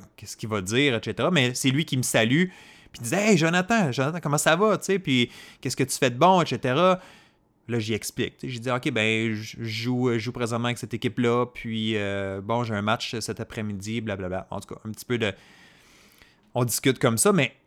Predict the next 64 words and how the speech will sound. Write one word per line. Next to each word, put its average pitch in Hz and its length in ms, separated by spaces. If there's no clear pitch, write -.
finalement, 143 500
c-, - 160
la 127 260
chose 190 240
la 131 140
plus 135 460
marquante 160 760
qu'il 127 140
me 120 60
dit 123 180
à 165 60
ce - 100
moment-là, 110 340
c'est, 139 140
il - 20
dit, « 110 140
Hey », 196 320
il 113 60
dit, « 110 140
Je 127 100
sais 131 140
pas 269 140
qu'est-ce - 160
qui 156 80
est 143 80
arrivé. 139 280
Pourquoi - 260
t'es - 120
pas 156 140
revenu 135 500
pour, 120 260
pour 135 120
la 117 100
reste, 131 340
pour 127 120
le, 104 500
le 110 140
reste 120 280
du 110 120
camp ? » 180 260
Parce - 120
que 123 60
vous 104 80
vous 104 60
souvenez, 120 340
moi, 131 100
je 117 80
me 113 80
suis - 140
coupé - 340
après 113 200
la 107 80
deuxième 107 340
journée. 101 320
J'ai 110 100
dit, « 95 120
Je 113 80
retourne 135 320
pas 101 160
là, 123 100
ça 110 120
a - 20
pas 113 100
d'allure. » 110 320